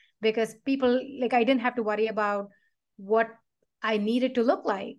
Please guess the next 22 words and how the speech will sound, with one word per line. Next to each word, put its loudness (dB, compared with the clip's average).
and -8
hair 2
and -4
makeup -4
and -8
smiling 0
all 2
the 0
time. -6
And, -8
like, -6
I -2
didn't 2
have -4
to, -2
like, -4
deal -4
with -6
all -2
of -8
that -6
stuff. -10